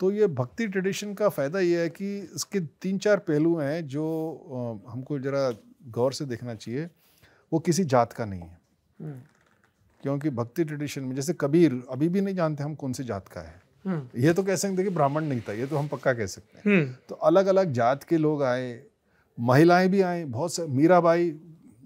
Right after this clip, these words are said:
Speaker 1: जो सांसों की माला की आप बात कर रहे थे, उनसे महान भक्त कहते हैं ही नहीं जो भगवान श्री कृष्ण के भक्त थे।
Speaker 2: भक्ति की पराकाष्ठा।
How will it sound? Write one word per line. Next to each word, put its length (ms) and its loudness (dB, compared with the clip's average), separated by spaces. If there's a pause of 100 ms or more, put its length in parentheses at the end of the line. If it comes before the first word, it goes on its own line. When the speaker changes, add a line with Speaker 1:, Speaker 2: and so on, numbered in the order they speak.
(800)
Speaker 1:
जो 140 -2
सांसों 360 -4
की 100 -8
माला 240 -4
की 120 -6
आप 100 -4
बात 300 -8
कर 160 -8
रहे 120 -8
थे, 320 -10 (520)
उनसे 420 2
महान 420 0
भक्त 260 -4 (400)
कहते 220 -6
हैं 180 -4
ही 100 0
नहीं 220 -2 (160)
जो 360 -10 (600)
भगवान 280 -6
श्री 180 -10
कृष्ण 300 -14
के 80 -12
भक्त 320 -14
थे। 200 -4
Speaker 2:
भक्ति 320 4
की 120 -2
पराकाष्ठा। 720 2